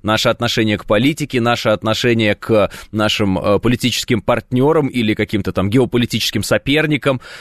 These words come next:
То есть это все на самом деле сегодня еще, э, есть, <laughs> как бы это странно ни звучало, и в том числе и фултонская речь Черчилля, конечно же, да, э, в том числе. Потому что, э,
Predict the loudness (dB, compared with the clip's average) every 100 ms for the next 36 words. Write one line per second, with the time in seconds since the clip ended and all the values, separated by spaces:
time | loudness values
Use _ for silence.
0 | -6 -4 0 0 -2 -4 0 2 0 -2
1 | -2 -2 0 0 0 0 0 0 -2 -2
2 | 2 2 2 2 2 0 2 2 2 2
3 | 2 4 2 0 -4 -2 0 0 -2 -10
4 | 0 0 0 -8 -8 0 0 2 0 0
5 | -2 2 2 2 2 0 0 0 2 2
6 | 2 0 -8 -12 0 2 2 0 -2 -2
7 | -4 -2 0 -2 -2 0 2 2 0 -2
8 | -2 -2 0 -2 0 0 -2 -2 -4 -4
9 | -2 0 0 2 2 2 0 0 0 -2
10 | -2 0 0 0 -8 -18 -18 -20 -10 -2
11 | 0 0 2 2 2 0